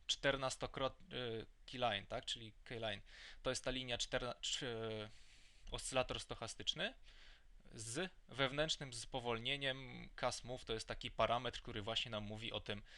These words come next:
e, jak on ma być liczony, i to jest ten parametr drugi, trzy. Mm, patrząc, e, w to miejsce, procent K to jest tak, piętnaście trzy,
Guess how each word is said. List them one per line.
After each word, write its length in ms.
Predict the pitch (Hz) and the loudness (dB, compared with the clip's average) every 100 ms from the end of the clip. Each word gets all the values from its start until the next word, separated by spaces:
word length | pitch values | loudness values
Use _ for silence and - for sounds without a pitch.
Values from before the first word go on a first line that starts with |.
| - - - | -16 -14 -8
e, 140 | 101 | -6
jak 240 | 110 110 113 | 0 2 2
on 100 | 101 | 0
ma 160 | 101 | 0
być 240 | 101 104 104 | 0 0 0
liczony, 460 | 98 - 139 139 | 0 0 0 0
i 80 | 98 | -4
to 120 | 117 | -2
jest 180 | 107 - | -2 -4
ten 140 | 123 | -4
parametr 440 | 117 113 110 113 107 | 2 4 2 -2 -4
drugi, 320 | 110 101 98 | -4 -4 0
trzy. 320 | - - - - - - - - - - | 6 6 6 0 -14 -16 -14 -14 -16 -12
Mm, 200 | 104 95 - - | -10 -10 -12 0
patrząc, 540 | 139 156 180 139 - 120 | 4 4 4 2 -2 -2
e, 40 | 113 107 - | -2 -2 -4
w 300 | - - - - | -10 -16 -16 2
to 120 | 185 | 4
miejsce, 480 | 120 95 - 110 185 - - - | 4 0 -2 -2 -4 -6 -16 -8
procent 360 | - 120 107 - | -4 -2 -2 0
K 120 | 135 | 0
to 80 | 135 | 2
jest 120 | - | -2
tak, 160 | - - | -4 -6
piętnaście 540 | 131 123 135 - - 107 | -8 0 2 4 4 2
trzy, 420 | - - 156 | 6 6 6